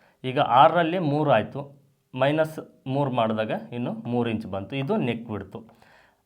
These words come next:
ನಿಮ್ಗೆ ಇನ್ನೂ ಈಸಿಯಾಗಿ ತಿಳಿಸ್ಬೇಕಂದ್ರೆ ಈ ಶೋಲ್ಡರ್ ಎಷ್ಟು ಬಂದಿರುತ್ತೋ, ಈಗ ಆರು ಇಂಚ್ ಬಂದಿದೆ, ಒಂದು ವೇಳೆ ಐದು ಇಂಚ್ ಬಂತು ಅಂದ್ಕೊಳ್ಳಿ, ಇದರಲ್ಲಿ ಅರ್ಧ ನೆಕ್ ವಿಡ್ತು,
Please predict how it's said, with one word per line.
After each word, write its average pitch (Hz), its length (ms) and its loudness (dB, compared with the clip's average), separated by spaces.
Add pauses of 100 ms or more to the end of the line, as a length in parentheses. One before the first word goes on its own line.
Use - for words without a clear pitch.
(120)
ನಿಮ್ಗೆ 170 280 -2
ಇನ್ನೂ 202 140 2
ಈಸಿಯಾಗಿ 180 400 2
ತಿಳಿಸ್ಬೇಕಂದ್ರೆ 139 760 -4
ಈ 165 220 -4
ಶೋಲ್ಡರ್ 151 420 2
ಎಷ್ಟು 123 240 -6
ಬಂದಿರುತ್ತೋ, 110 540 -2
ಈಗ 117 200 -4
ಆರು 120 200 8
ಇಂಚ್ 120 180 -4
ಬಂದಿದೆ, 98 680 -8
ಒಂದು 131 220 -2
ವೇಳೆ 139 160 4
ಐದು 139 220 2
ಇಂಚ್ 147 160 0
ಬಂತು 107 320 -4
ಅಂದ್ಕೊಳ್ಳಿ, 95 340 -8 (340)
ಇದರಲ್ಲಿ 151 340 4
ಅರ್ಧ 113 220 4
ನೆಕ್ 147 300 -4
ವಿಡ್ತು, 90 300 -14